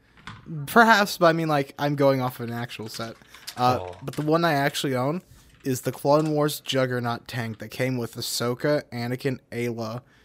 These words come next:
Speaker 1: and it was the box. I still have the box.
Speaker 2: Oh.
Speaker 1: By the way.
Speaker 2: Yeah.
Speaker 1: It's, uh,
Speaker 2: I know which one you're
Speaker 1: it's
Speaker 2: talking
Speaker 1: the
Speaker 2: about.
Speaker 1: backgrounds of Felucia
Speaker 2: Yeah, yeah, yeah.
Speaker 1: and everything. It's nice. I love that one. It's so good.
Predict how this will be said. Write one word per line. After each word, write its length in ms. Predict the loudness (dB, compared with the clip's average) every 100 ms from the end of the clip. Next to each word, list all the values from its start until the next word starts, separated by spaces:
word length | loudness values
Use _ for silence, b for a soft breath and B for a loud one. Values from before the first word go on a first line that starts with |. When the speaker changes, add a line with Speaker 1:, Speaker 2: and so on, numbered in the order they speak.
| b b _
Speaker 1:
and 200 | -4 -4
it 60 | -4
was 380 | -6 -6 -8 -10
the 180 | -10 -8
box. 460 | 0 4 4 2 -4
I 80 | -4
still 220 | 0 0
have 240 | 2 0
the 60 | -2
box. 460 | -8 -10 -8 -8 2
Speaker 2:
Oh. 400 | 6 6 4 -2 _ _ _
Speaker 1:
By 120 | -6 -6
the 80 | -6
way. 240 | -10 -12 -2
Speaker 2:
Yeah. 400 | 2 2 2 -2 _
Speaker 1:
It's, 260 | 0 0 0
uh, 220 | -2 -2 -6 -20 _ _ _ _
Speaker 2:
I 100 | 0
know 120 | 4
which 120 | 4 2
one 120 | 0
you're 20 |
Speaker 1:
it's 80 | -6
Speaker 2:
talking 140 | -6 0
Speaker 1:
the 60 |
Speaker 2:
about. 80 | 2
Speaker 1:
backgrounds 260 | 2 -2 -4
of 100 | -6 -10
Felucia 460 | -6 -4 -2 -2
Speaker 2:
Yeah, 60 | 0
yeah, 60 | 2
yeah. 220 | 0 -4
Speaker 1:
and 80 | -6
everything. 520 | -6 -4 -4 -4 -4
It's 180 | -6 -10
nice. 600 | -6 -4 -4 -4 -6 -8 -12 b b b -10
I 60 |
love 360 | -6 0 0 -2
that 200 | -8 -10
one. 260 | -12 -14 -16 _ _
It's 120 | -14
so 240 | -12 -10 -12
good. 300 | -12 -14